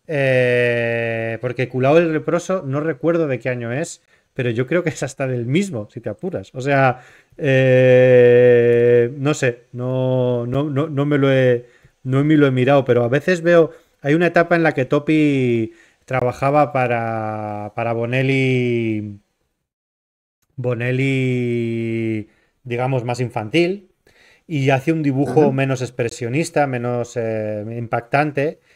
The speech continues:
Speaker 1: y joder, se parece muchísimo a Dani Futuro, muchísimo. Eh,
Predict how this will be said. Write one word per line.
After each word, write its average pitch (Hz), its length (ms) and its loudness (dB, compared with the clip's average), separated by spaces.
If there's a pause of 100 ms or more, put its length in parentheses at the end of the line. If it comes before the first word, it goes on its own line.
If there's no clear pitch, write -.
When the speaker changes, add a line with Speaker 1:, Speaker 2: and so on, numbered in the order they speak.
(200)
Speaker 1:
y 143 100 -10
joder, 143 280 -4
se 165 120 -6
parece 131 240 -6
muchísimo 143 480 -10
a - 40 -6
Dani 135 180 -6
Futuro, 123 460 -12 (320)
muchísimo. 156 480 -10 (400)
Eh, 120 920 -4